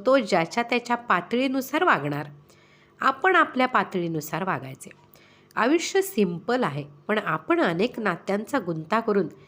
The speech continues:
त्याला फार कॉम्प्लिकेटेड करत असतो. म्हणूनच हलकं फुलकं जगा, नको त्या कर्मांची गाठोडी खांद्यावर घेत जगू नका.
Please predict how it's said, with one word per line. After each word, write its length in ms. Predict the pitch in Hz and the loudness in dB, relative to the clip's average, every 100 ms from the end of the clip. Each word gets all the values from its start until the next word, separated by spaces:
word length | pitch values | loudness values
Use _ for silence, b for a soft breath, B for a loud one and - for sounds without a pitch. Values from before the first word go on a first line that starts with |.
| B B B _ | B B B _
त्याला 180 | 190 214 208 | -6 -4 -6
फार 200 | - 254 269 | 0 0 0
कॉम्प्लिकेटेड 760 | - 156 147 160 208 208 202 180 | -4 -4 -4 -4 -2 0 0 -2
करत 300 | 170 147 143 | -2 -4 -6
असतो. 320 | 143 - 156 - b b b b b | -10 -12 -20 -20 b b b b b
म्हणूनच 420 | 226 302 330 359 - | 2 4 4 2 0
हलकं 440 | 233 226 208 330 339 | 0 0 0 -2 2
फुलकं 280 | 330 254 202 | 2 4 2
जगा, 280 | 160 135 123 - _ - | 2 -2 -6 -14 _ -8
नको 400 | 185 214 214 302 | -2 0 2 0
त्या 160 | 339 370 | 2 2
कर्मांची 540 | 311 247 233 220 240 | 2 4 2 0 -2
गाठोडी 440 | 214 196 - 202 202 | -2 -2 -2 -2 -2
खांद्यावर 520 | - 175 180 208 202 | -4 -6 0 2 2
घेत 320 | 185 190 147 151 | 2 0 -2 -6
जगू 240 | 151 160 | -4 -4
नका. 260 | 160 139 | -6 -8